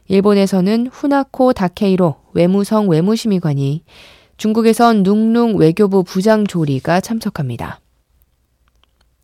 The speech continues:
건군 칠십오 주년 기념 국군의 날 기념 행사가 오전 열 시 서울공항에서 열립니다. 행사에는 육천칠백여 명의 병력과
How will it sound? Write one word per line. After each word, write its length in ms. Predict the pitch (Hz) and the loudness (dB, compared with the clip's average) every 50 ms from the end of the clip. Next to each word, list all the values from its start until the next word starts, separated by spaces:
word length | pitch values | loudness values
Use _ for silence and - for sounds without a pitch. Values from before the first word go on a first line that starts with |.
| - _ _ _ _ _ _ _ _ - | -20 _ _ _ _ _ _ _ _ -2
건군 360 | - 202 208 214 226 247 247 | 0 2 2 4 2 2 0
칠십오 400 | 240 - 285 - - 240 226 220 | 2 0 -2 -2 2 4 4 4
주년 280 | 214 220 233 240 240 233 | 4 4 2 2 2 2
기념 320 | 226 233 220 233 226 226 | 2 0 2 2 0 0
국군의 400 | 220 - 196 - - 226 220 220 | -2 -6 -6 -2 0 2 2 4
날 180 | 214 214 214 214 | 4 4 2 2
기념 320 | 208 - 196 208 208 202 | 2 0 2 2 2 2
행사가 540 | 202 190 190 180 - 175 160 - 190 190 - - | 2 0 0 0 -2 -2 0 2 2 0 2 0
오전 380 | - 156 156 - 190 190 175 165 | 0 -2 0 2 2 2 2 2
열 160 | 147 147 151 | 2 0 0
시 320 | - - - 196 175 147 | -2 0 2 2 2 2
서울공항에서 840 | - - - 247 254 262 247 - 220 196 190 185 160 143 - 180 170 | 0 -2 -2 -2 0 0 0 -2 -2 0 0 0 -2 -2 -2 0 0
열립니다. 560 | 147 139 139 135 127 123 117 117 113 101 - _ - - - - - - - - _ - | 0 0 0 -2 -4 -4 -4 -4 -6 -6 -8 _ -20 -20 -20 -20 -20 -20 -20 -20 _ -2
행사에는 540 | 233 233 226 - 233 220 214 220 233 233 208 | 0 0 4 4 4 4 6 4 4 4 4
육천칠백여 880 | 180 180 180 - - 240 233 233 - - 294 277 277 269 254 254 233 220 | 2 2 0 0 2 2 2 2 0 0 0 2 2 2 4 4 2 2
명의 340 | 208 202 196 196 196 196 190 | 4 2 2 2 2 2 0
병력과 640 | - 170 156 156 170 175 165 - - - 135 131 | 0 0 0 2 2 2 0 0 -2 -2 -2 -2